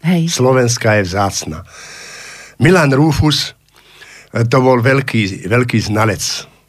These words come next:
Speaker 2: slovenskej reči.
Speaker 1: Mm.
Speaker 2: A uznával slovenskú reč, uznával slovenských ľudí, krajinu. A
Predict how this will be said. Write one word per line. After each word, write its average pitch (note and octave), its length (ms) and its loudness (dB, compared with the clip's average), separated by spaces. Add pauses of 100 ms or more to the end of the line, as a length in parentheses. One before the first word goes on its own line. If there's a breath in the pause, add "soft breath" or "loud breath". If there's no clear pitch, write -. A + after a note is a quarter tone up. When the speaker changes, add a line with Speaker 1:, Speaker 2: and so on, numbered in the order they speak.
(760)
Speaker 2:
slovenskej B2+ 720 0
reči. A#2 360 -2 (340)
Speaker 1:
Mm. E3+ 360 -2 (260)
Speaker 2:
A F2 300 -4
uznával A2 560 2
slovenskú G#2 500 -2
reč, G#2 220 2
uznával G2 320 -2
slovenských G2+ 560 -2
ľudí, A2 560 0 (960 loud breath)
krajinu. C3 560 2 (880 loud breath)
A G#2 320 0